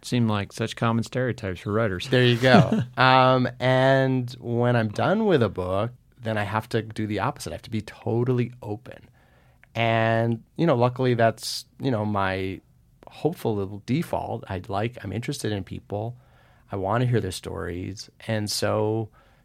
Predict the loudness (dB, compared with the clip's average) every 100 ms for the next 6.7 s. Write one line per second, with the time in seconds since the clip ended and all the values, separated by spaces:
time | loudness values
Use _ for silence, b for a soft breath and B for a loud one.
0 | -8 -6 -4 -4 -2 0 -2 -2 -2 0
1 | -2 -4 -10 _ -2 0 0 2 2 2
2 | 0 0 -2 -4 -2 0 2 2 0 0
3 | -2 -2 -4 -6 -4 -2 0 0 -2 -4
4 | -4 -4 -6 b b -10 -8 -2 2 2
5 | 2 0 0 0 0 0 0 2 0 0
6 | 0 0 -2 -4 -6 -4 -6